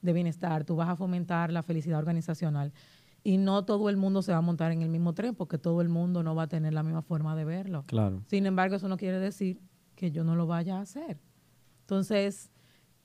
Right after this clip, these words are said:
Speaker 1: yo creo que va como, va, va por e-, va siempre por ahí, la
Speaker 2: Ujú.
Speaker 1: forma en que hemos,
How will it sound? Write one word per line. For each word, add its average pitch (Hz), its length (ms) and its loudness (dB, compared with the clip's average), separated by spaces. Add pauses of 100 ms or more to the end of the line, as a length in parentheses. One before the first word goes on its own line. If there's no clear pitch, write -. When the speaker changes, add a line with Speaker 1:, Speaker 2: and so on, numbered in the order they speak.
(140)
Speaker 1:
yo 214 180 2
creo 269 180 0
que 247 140 0
va 226 180 0
como, 208 440 -2 (180)
va, 196 240 0
va 214 200 -2
por 285 160 0
e-, 262 200 -2 (160)
va 208 200 -2
siempre 262 300 -2
por 202 160 -2
ahí, 147 220 0
la 160 120 0
Speaker 2:
Ujú. - 80 -14
Speaker 1:
forma 233 540 -2
en 196 100 -4
que 180 300 -2
hemos, 208 480 -2